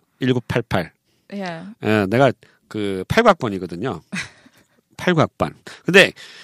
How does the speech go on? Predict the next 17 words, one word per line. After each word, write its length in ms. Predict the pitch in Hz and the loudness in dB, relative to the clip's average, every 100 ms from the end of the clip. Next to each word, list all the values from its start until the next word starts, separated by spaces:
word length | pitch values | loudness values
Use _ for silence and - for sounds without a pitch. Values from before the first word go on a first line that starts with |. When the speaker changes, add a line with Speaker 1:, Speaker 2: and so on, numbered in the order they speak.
| - | -8
Speaker 1:
그, 380 | 151 151 147 117 - _ - | 0 2 2 0 -6 _ -6
어, 80 | |
이거 160 | 110 104 - | -4 -4 -6
괜히 220 | 101 95 | -4 -4
얘기했나? 300 | 87 87 185 - - - - | -4 -2 2 6 6 6 2
<laughs> 520 | - 359 679 339 - 113 | 2 0 -2 -6 -2 2
나이가, 340 | 110 131 117 | 4 6 4
나이가 280 | - 107 139 | 4 2 2
드러나고 280 | 117 98 85 | 2 0 -4
그랬네. 220 | 80 139 - - - | -4 -4 -2 -4 -2
<laughs> 220 | 679 - | 0 6
아무튼. 380 | 156 170 - 147 | 8 8 6 4
<laughs> 40 | - 277 - - - 370 - - - - - - - - | 4 2 2 -2 2 2 2 -2 -2 -2 -6 -16 -14 -12
듣-, 320 | 117 - - | -10 -12 -6
듣는 180 | 131 156 | 2 6
사람 140 | 156 | 6
놀랐겠다. 460 | 120 131 160 123 | 6 6 6 4